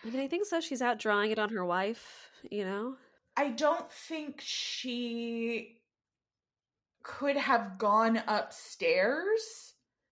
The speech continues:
Speaker 2: where the dead cabin guy was.
Speaker 1: Oh, interesting. And it was there already?
Speaker 2: 'Cause, like, that was the first time I think that they saw it. I think the camera had
Speaker 1: Ooh.
Speaker 2: spotted it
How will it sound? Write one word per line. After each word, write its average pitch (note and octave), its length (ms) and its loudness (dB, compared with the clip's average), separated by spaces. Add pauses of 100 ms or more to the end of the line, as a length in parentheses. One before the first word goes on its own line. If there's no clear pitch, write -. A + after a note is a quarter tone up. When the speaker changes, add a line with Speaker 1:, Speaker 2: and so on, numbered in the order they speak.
(100)
Speaker 2:
where G#3 840 6
the G3 100 0
dead F#3 380 4
cabin G#3+ 420 6
guy D4+ 220 2
was. F4 760 -6
Speaker 1:
Oh, A3+ 140 2
interesting. A#3+ 600 -2
And F#3+ 100 -2
it - 80 -4
was F#3 180 -2
there F3+ 220 0
already? F#3 460 -2
Speaker 2:
'Cause, C#4+ 180 0
like, B3 180 6
that D#4+ 200 12
was F#4 140 0
the D4 120 4
first C4+ 300 0
time A3 520 0
I G3+ 120 -2
think G4 480 -2
that - 240 2
they G#3+ 200 4
saw C#3+ 320 2
it. A2 100 2
I D#3+ 60 0
think C#4+ 200 -6
the G3 80 -2
camera G3+ 560 4
had F#3 140 2
Speaker 1:
Ooh. F3 160 0
Speaker 2:
spotted D3+ 400 4
it B2+ 260 0